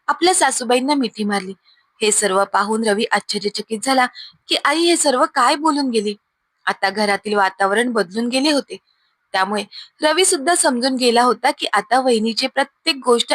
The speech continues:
ऐकण्याची गरज नाही, कारण आता त्याच्या आईने त्याच्या वहिनीच्या विरोधात आवाज उठवून तिला तिची दाग-, जागा दाखवून दिली होती. त्यामुळे त्याची बायको सुद्धा आता त्याच्या वहिनीचं ऐकणार नव्हती. त्यामुळे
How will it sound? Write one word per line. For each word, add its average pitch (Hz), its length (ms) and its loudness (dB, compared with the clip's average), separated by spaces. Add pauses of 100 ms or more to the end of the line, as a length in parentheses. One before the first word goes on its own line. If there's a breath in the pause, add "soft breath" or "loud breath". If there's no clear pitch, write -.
ऐकण्याची 214 440 0
गरज 277 300 2
नाही, 208 180 -8 (580)
कारण 202 260 0
आता 214 300 0 (440 loud breath)
त्याच्या 320 220 2
आईने 285 320 0
त्याच्या 294 260 0
वहिनीच्या 226 460 2
विरोधात 220 420 2 (160)
आवाज 220 360 0
उठवून 233 220 -10 (460 loud breath)
तिला 320 180 4
तिची 320 260 -4
दाग-, 214 300 0
जागा 208 400 0
दाखवून 247 360 -2
दिली 269 220 -2
होती. - 240 -6 (580)
त्यामुळे 196 260 0
त्याची 196 320 -2
बायको 190 340 -2
सुद्धा 233 360 0 (420 loud breath)
आता 277 200 0
त्याच्या 320 280 2
वहिनीचं 240 520 0
ऐकणार 208 340 0
नव्हती. 233 360 -6 (580)
त्यामुळे 208 240 0